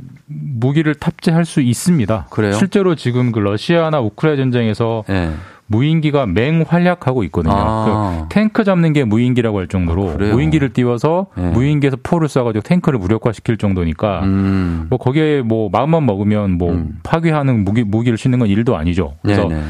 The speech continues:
Speaker 1: 그래서 더 걱정스러운 거고,
Speaker 2: 음.
Speaker 1: 어제 이제 이게 레이더에 포착되니까 우리나라 전투기가 바로 출격은 했어요.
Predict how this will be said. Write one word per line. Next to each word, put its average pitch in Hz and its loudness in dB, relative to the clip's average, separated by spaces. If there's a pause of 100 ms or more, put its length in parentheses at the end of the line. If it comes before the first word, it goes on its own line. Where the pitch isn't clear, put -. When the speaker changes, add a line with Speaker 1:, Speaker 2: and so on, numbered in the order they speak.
(120)
Speaker 1:
그래서 175 2
더 151 2
걱정스러운 110 -2
거고, 90 -2
Speaker 2:
음. 82 -2
Speaker 1:
어제 127 0
이제 143 2
이게 127 0
레이더에 139 2
포착되니까 127 -2
우리나라 139 0
전투기가 139 0
바로 110 -2
출격은 185 0
했어요. 95 -2